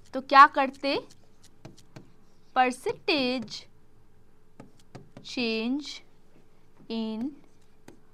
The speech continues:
quantity supplied in response to percentage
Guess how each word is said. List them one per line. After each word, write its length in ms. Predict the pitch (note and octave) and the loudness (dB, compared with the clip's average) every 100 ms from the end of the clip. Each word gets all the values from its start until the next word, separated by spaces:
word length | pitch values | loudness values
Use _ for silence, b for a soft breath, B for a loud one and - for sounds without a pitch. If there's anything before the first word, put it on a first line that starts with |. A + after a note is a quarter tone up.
| - - - - - - - - - - | -20 -20 -20 -20 -20 -20 -20 -20 -20 -12
quantity 1160 | A3 A3+ A#3 B3+ C4 E4+ F4 D#4+ C4+ B3 C4+ - - - - - b b b - - | -4 0 0 -2 -6 -10 -4 -2 -2 -2 -8 -12 -20 -20 -20 -20 b b b -20 -12
supplied 840 | B3+ B3 - A#3+ B3 B3+ C4 G#3 F3 - - - - - - - - - - - - - - - - - - - - - - - - - - - - - - b b b b b - - - | -10 -10 -6 6 8 8 6 -4 -8 -20 -20 -20 -20 -20 -20 -20 -20 -20 -20 -20 -20 -20 -20 -20 -20 -20 -20 -20 -20 -20 -20 -20 -20 -20 -20 -20 -20 -20 -20 b b b b b -20 -12 -6
in 140 | D4 F#4+ F4+ | -6 -4 -4
response 720 | F#4+ - D4+ C#4 C4 C#4 - B3+ | -6 -4 0 2 2 -2 -6 -8
to 80 | A3 A3 D4 - - - - - - - A#3+ | -8 -8 -12 -16 -20 -20 -20 -20 -20 -4 0
percentage 960 | B3 B3+ D#4+ E4+ E4 C#4+ A#3+ B3+ - | 0 -2 -6 -4 -4 -2 -2 -6 -10